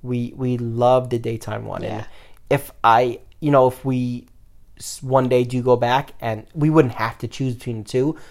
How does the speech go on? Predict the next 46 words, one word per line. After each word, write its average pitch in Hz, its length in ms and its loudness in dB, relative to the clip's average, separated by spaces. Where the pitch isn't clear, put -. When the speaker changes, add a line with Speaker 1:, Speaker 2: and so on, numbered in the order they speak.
Speaker 1:
but 123 120 0
if - 100 -6
we 117 80 -2
had 117 240 -2
to, 151 140 -6
I'd 123 120 -4
choose 117 200 -8
a 120 80 -4
daytime 127 380 -8
tour - 160 -6
Speaker 2:
Me - 60 -8
too. 247 60 -8
Speaker 1:
again. 175 220 -8
Speaker 2:
Me 190 140 -16
Speaker 1:
Yeah. 151 160 -4
Speaker 2:
too. 156 100 -12
Mm-hmm. 196 220 -14
Speaker 1:
So 117 280 -10
just, 117 300 -10
I 120 80 -4
don't 127 100 -4
know. 135 200 -4
Speaker 2:
And - 140 -4
we 269 60 -4
Speaker 1:
Um, 254 60 -2
Speaker 2:
were 226 100 -4
also 208 220 -6
able 175 180 -12
to - 20 -14
see 190 220 -14
more. 151 260 -16
Speaker 1:
Yeah. 160 240 -2
Although 143 540 6
I 135 100 8
don't 131 240 4
think 131 280 -2
I 127 100 0
would 120 300 -2
sacrifice - 960 -4
a 123 100 2
night 117 440 -2
at - 180 -8
Pure 117 220 -6
Terror 107 220 -6
Theme - 200 -14
Park - 360 -14